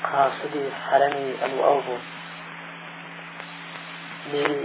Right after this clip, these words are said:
ئەو دەورانی سەرگەردانی و گومڕاهی ئەکەنەوە و دوایی نەزەرێک بە حاڵی ئێستەیان ئەکەن کە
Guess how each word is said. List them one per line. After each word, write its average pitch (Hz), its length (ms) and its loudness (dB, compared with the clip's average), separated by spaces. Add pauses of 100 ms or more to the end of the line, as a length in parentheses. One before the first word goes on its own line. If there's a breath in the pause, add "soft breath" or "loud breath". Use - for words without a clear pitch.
(100)
ئەو 175 120 12 (140)
دەورانی 143 520 8
سەرگەردانی 135 640 6
و - 100 -2
گومڕاهی 131 480 6
ئەکەنەوە 135 480 8 (1700)
و - 20 8 (680)
دوایی 135 420 6 (1000)
نەزەرێک 139 520 4
بە - 140 2
حاڵی 151 380 10
ئێستەیان 135 500 2
ئەکەن 131 260 0 (100)
کە 131 120 8